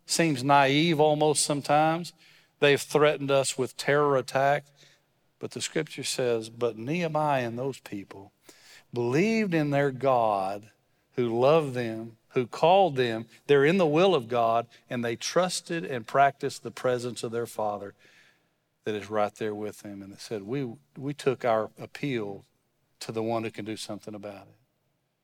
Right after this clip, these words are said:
In counseling, many times people come with marriage situations or they come with other problems in, in business, and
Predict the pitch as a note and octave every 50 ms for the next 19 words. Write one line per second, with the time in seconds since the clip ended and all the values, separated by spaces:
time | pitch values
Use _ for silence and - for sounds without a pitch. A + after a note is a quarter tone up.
0 | _ _ _ _ _ _ _ _ _ _ _ _ _ _ _ _ _ _ _ _
1 | _ _ _ _ _ _ _ _ _ _ _ _ _ _ - C3 A#2+ A2+ - -
2 | C#3 C3+ C3+ C#3 - - - A#2 A2+ A2 A2 G#2+ A2 A2+ B2 C3 C3+ C3+ C3 -
3 | C3+ B2 A#2+ A#2 A2+ A2 G#2+ - - - B2+ A2 - A2+ - - C3 B2 A#2+ A#2
4 | A2+ A2+ A2+ G#2+ - B2+ A2+ A#2 A#2 A#2+ A#2+ B2 A#2+ - - - - - B2 -
5 | - B2+ A#2 A2+ A2+ A2+ A2 - B2+ A2+ A2 A2+ G#2+ G#2+ G#2+ - - A#2+ A#2 A#2
6 | A2+ G#2+ - _ _ - - - - - - - C#3+ C#3 B2 B2 A#2+ A#2 A2 G#2+
7 | - _ - _ _ _ - - C#3 C3 B2 B2+ A#2 A#2+ A#2+ A2+ A2 G#2 G#2+ A2+
8 | A#2 A2 A2 A2 A2 - A2 A2 A2 G#2+ G#2 G#2+ A#2+ B2 B2+ A#2+ A2 A#2+ A#2 A2+
9 | A2 G2+ - - - G#2+ G#2 G2+